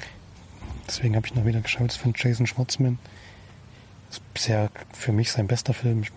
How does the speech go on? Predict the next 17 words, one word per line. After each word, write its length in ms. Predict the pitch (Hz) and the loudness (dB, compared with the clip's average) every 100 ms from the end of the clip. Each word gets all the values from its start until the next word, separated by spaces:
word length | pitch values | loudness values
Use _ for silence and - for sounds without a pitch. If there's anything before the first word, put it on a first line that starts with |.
| 123 | 0
ich 80 | |
mag 200 | 113 113 117 | 4 4 0
auch 120 | 104 | -4
ein 80 | - | 0
paar 120 | 117 | 2
andere 180 | 127 120 | 4 4
Filme 200 | 127 117 | 4 4
von 140 | 120 | 4
ihm, 160 | 117 113 | 4 2
aber 120 | 113 | 0
der 240 | 110 110 - - - - - - | 2 -2 -2 -10 -14 -16 -20 -10
sticht 340 | - - - | -10 -6 0
da 80 | 127 | 2
so 100 | 113 | 2
ein 40 | 113 | 2
bisschen 260 | 123 123 | 2 2
heraus. 420 | 110 110 117 127 | 4 4 2 0